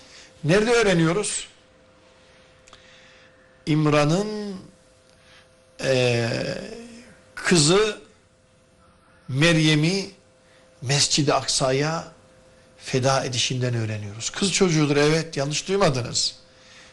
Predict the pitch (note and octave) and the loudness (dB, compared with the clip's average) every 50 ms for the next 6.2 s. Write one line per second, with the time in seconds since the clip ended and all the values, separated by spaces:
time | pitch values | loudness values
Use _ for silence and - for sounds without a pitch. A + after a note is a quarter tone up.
0 | - _ _ - B2+ B2+ C#3+ C#3+ C#3 C3 C#3+ C#3 C3+ B2+ B2+ B2 B2 C#3 D#3 E3 | -20 _ _ -4 -2 0 0 0 0 0 2 4 4 4 2 2 0 0 -2 -2
1 | D#3+ - - - - - - - _ _ _ - - A#2+ B2+ A#2 - - - - | -4 -8 -14 -20 -20 -20 -20 -20 _ _ _ -14 -8 -4 -2 -2 -2 -2 -4 -6
2 | C3 C#3 C3+ - A#2+ A2+ - - - A#2+ A#2 B2 B2+ A#2+ - - A#2+ A2 A#2+ A#2 | -4 -4 -4 -4 -4 -4 -4 -2 -2 -2 -2 -2 -4 -4 -4 -6 -4 -4 -2 -4
3 | A2+ A2+ G#2 G2+ - - - - - - - - - - - - - - - - | -4 -6 -8 -8 -8 -8 -8 -10 -14 -20 -20 -20 -20 -20 -20 -20 -20 -20 -20 -20
4 | - - - - - - - - B2+ - - C3+ B2+ B2 A#2+ A#2+ A#2+ A2+ A#2+ B2+ | -20 -20 -20 -20 -20 -20 -14 -12 -10 -2 0 2 2 2 2 0 -2 -2 -4 -4
5 | A#2+ A#2+ C3 B2+ A#2+ A2 G#2+ B2 B2 A2+ A2 A2+ A#2+ A#2+ A#2+ A#2 A2+ A2 - - | -2 -2 -2 -2 -2 -2 -2 0 0 0 2 2 0 0 0 -2 -4 -6 -6 -6
6 | B2+ B2 - | -6 -6 -6